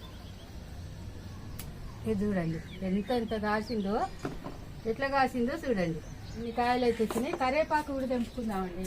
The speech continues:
మనం. కొమ్మలు తీసేస్తా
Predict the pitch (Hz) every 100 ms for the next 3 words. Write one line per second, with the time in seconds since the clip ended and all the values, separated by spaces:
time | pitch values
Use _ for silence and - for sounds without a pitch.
0 | 180 185 202 - - - - - - -
1 | - - - - - - - - - -
2 | - - - - - - - - - -
3 | - - 269 247 285 302 262 240 262 262
4 | 277